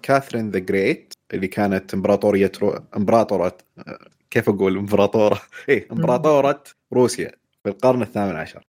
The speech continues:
Speaker 1: آه، مسلسل من بطولة، آه، إل فانينج، وبيكون كوميدي وعن، عن صعودها لل-،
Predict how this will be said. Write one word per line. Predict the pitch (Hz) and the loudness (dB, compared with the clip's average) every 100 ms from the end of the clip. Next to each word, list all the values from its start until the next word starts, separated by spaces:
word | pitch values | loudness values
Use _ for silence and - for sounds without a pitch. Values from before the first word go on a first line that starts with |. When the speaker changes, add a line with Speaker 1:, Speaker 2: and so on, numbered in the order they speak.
| - | 0
Speaker 1:
آه، | 110 | 2
مسلسل | 120 113 151 147 135 | 2 2 2 2 0
من | 123 | 0
بطولة، | 117 120 127 120 117 - | -2 2 4 4 0 -2
آه، | 104 101 107 | 0 2 0
إل | |
فانينج، | 113 117 113 143 196 - _ _ 143 | 0 -2 0 -2 -4 -8 _ _ 0
وبيكون | 147 160 180 | 2 2 0
كوميدي | 160 151 147 139 143 | 2 0 0 -2 0
وعن، | 131 104 104 101 101 98 - 107 120 120 - - - | 0 0 0 0 0 0 -2 -4 -6 -8 -10 -14 -10
عن | - 156 151 143 | -2 -2 -2 -2
صعودها | - 143 151 101 95 - | 2 4 4 2 -6 -8
لل-، | 95 92 90 87 85 82 - - | -6 -6 -6 -6 -6 -6 -10 -16